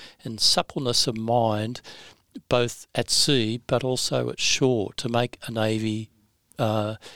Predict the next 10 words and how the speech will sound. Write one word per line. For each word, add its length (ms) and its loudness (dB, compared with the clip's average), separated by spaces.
you 80 -14
know, 120 0
maximise 840 0
its, 360 0
uh, 240 -4
its 160 -4
contribution 600 -2
to 140 -12
the 100 -12
nation. 360 -6